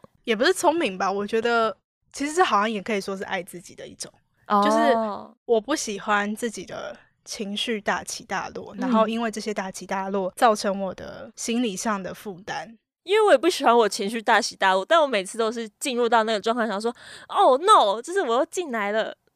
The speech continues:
Speaker 2: 然后我就觉得可恶，就说服自己说，“好，我要接受之前那个不成熟的自己，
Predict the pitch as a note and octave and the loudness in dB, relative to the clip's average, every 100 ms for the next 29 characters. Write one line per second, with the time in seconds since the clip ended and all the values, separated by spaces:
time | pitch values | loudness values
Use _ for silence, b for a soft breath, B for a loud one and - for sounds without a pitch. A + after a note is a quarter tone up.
0 | F#2 - D4+ D4 B3 C4+ A#3+ F#3+ F3 - | -6 0 4 4 4 2 2 0 -2 -8
1 | - G3+ - - A3+ F#3+ G#3+ A#3+ C4+ A#3+ | -14 -12 -12 -8 -6 -6 -4 0 2 2
2 | G3+ F#3+ A#3 F3+ - G3 G3 b b b | 0 -8 -6 -6 0 0 0 b b b
3 | - G3+ G3 G#3 G3+ G#3 B3 B3+ C4 C#4 | 2 4 4 2 4 2 2 2 4 4
4 | A#3 - B3 D#4 G#3 G#3+ G3 C4 F4+ D#4 | 2 0 -2 0 0 0 2 2 4 4
5 | A#3+ - - A#3+ A#3+ B3 - C#4+ C4+ - | 4 4 4 6 6 4 0 -6 -6 -8
6 | - - A3+ - | -6 -4 -4 -6